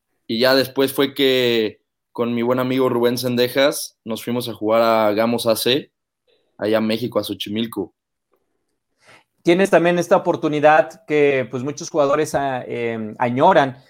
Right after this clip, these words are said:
Speaker 2: que es la de jugar en Estados Unidos. Platícanos de esa aventura que viviste allí en Estados Unidos de, de estudiar y jugar por allá.
Speaker 1: Sí, claro, pues, me fui también con Rubén. Eh, me fui, fue ma-, creo que en el dos mil trece,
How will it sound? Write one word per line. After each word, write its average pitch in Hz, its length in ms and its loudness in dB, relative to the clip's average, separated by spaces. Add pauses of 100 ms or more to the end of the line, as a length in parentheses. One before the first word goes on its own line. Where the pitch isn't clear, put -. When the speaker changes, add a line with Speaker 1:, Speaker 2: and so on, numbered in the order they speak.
(100)
Speaker 2:
que 151 80 -2
es 156 80 0
la 175 100 4
de 170 80 2
jugar 151 640 4
en 156 180 0
Estados 165 520 2
Unidos. 156 360 -2
Platícanos 156 600 -2
de 156 60 0
esa 151 300 4
aventura 143 540 0
que 139 80 -4
viviste 139 320 -4
allí 131 120 -2
en 139 60 -4
Estados 139 300 -2
Unidos 131 320 -2
de, 120 200 -2 (200)
de 127 120 -4
estudiar 135 340 2
y 185 40 0
jugar 135 300 2
por 127 120 2
allá. 113 260 0 (880)
Speaker 1:
Sí, 135 240 2
claro, 147 480 4
pues, 143 560 2 (260)
me 135 160 2
fui 170 180 2
también 185 540 0
con 123 560 -2
Rubén. 143 520 -2 (480)
Eh, 110 640 0
me 107 160 -8
fui, 143 720 2
fue 139 180 2
ma-, 139 320 -4
creo 139 200 -2
que 151 80 2
en 131 80 0
el 117 100 -4
dos 110 160 -6
mil 127 220 -6
trece, 143 560 0